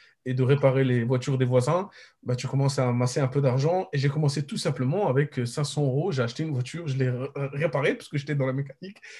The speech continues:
Je l'ai réparée, je l'ai revendue trois mille de mémoire. J'ai acheté une autre à trois mille, j'ai revendu six mille et j'ai commencé à monter, monter. Et voilà, et progressivement.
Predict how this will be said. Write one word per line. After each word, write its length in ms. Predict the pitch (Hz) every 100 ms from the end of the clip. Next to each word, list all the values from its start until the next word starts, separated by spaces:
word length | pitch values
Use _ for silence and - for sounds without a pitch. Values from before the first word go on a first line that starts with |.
| - 139
Je 80 |
l'ai 60 | 160
réparée, 480 | 175 165 143 139 185
je 80 | 143
l'ai 120 | 131
revendue 420 | 131 135 135 139
trois 200 | - 127
mille 220 | 139 196
de 80 | 147
mémoire. 380 | 131 123 123 151
J'ai 140 | 135
acheté 220 | 123 - 135
une 120 | 131
autre 180 | 143 -
à 40 |
trois 160 | - 117
mille, 180 | 156
j'ai 80 | 147
revendu 300 | 123 123 127
six 180 | 123 131
mille 220 | 143 175 - - - -
et 60 | 135
j'ai 120 | 135
commencé 360 | 147 143 143
à 60 | 135
monter, 300 | 139 143 147
monter. 440 | 139 127 196 220
Et 280 | 131 123 123 - - - - - - - - _ _ 151
voilà, 320 | 143 123 -
et 160 | 127 127 127 _ _ -
progressivement. 640 | 156 156 - 151 143